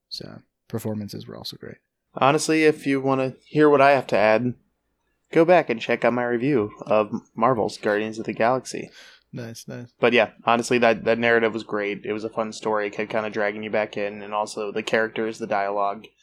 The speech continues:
Speaker 2: it just felt familiar, even though it was kind of an, I would say a revamp, but, uh, not the Guardians of the Galaxy we're completely used to, but it just worked so well.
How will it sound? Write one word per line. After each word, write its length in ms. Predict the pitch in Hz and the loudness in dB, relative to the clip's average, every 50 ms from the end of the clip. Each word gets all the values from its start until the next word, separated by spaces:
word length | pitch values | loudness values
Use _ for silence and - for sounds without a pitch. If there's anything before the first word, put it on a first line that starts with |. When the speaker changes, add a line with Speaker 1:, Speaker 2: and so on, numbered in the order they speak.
| _ _ - - _ _ _ _ _ | _ _ -20 -20 _ _ _ _ _
Speaker 2:
it 200 | - - 190 - | -12 -10 -10 -8
just 220 | - 127 120 - | -6 -8 -8 -4
felt 240 | - 120 110 - - | -2 -2 -2 -2 -2
familiar, 500 | - 117 117 113 113 123 131 139 151 151 151 | -6 -4 0 2 2 4 4 2 2 2 0
even 280 | 139 135 127 123 123 | 0 2 2 2 2
though 180 | 123 120 117 113 | 4 4 4 4
it 40 | 113 | 2
was 100 | 117 113 | 0 -2
kind 200 | - 120 113 113 | -4 -4 -2 -2
of 60 | 110 | -2
an, 260 | 107 104 107 110 110 - _ _ _ - | -4 -6 -8 -12 -14 -16 _ _ _ -10
I 60 | 127 | -8
would 80 | 123 117 | -6 -2
say 140 | - 113 | -2 0
a 60 | 110 107 | 0 0
revamp, 480 | 113 113 113 113 113 113 113 - - | -2 -2 -2 -2 -2 -2 -4 -4 -4
but, 160 | - 110 104 - _ _ _ _ _ _ _ _ _ _ _ _ - | -4 -4 -4 -6 _ _ _ _ _ _ _ _ _ _ _ _ -4
uh, 320 | - 107 101 101 104 104 101 - | -2 0 0 0 -2 -4 -8 -6
not 220 | - 113 120 120 120 | -2 -2 0 0 2
the 200 | 120 113 110 - - - | 0 0 0 -2 -4 -2
Guardians 380 | - 120 117 117 117 113 113 113 | 0 0 2 2 0 -4 -8 -10
of 60 | 107 | -12
the 60 | 107 104 | -10 -4
Galaxy 400 | - 113 107 104 113 - - 110 | -2 0 0 0 -2 -4 -6 -8
we're 140 | 110 107 107 | -8 -8 -8
completely 480 | - - - - - 160 165 180 170 | -10 -14 -8 -2 -2 0 2 2 0
used 300 | 165 165 165 165 - - | 0 0 -4 -6 -6 -4
to, 340 | - 160 156 156 156 156 151 | -2 0 2 2 2 2 0
but 140 | 135 123 113 | 2 0 0
it 100 | 104 98 95 | 0 0 -4
just 220 | - - - - | -8 -12 -8 -2
worked 240 | - 117 107 - - | -2 -2 -2 -2 -6
so 380 | - - - - - 107 104 101 | -14 -12 -10 -6 -4 -4 -4 -4
well. 400 | 87 82 78 78 95 120 - _ | -4 -6 -6 -6 -6 -8 -12 _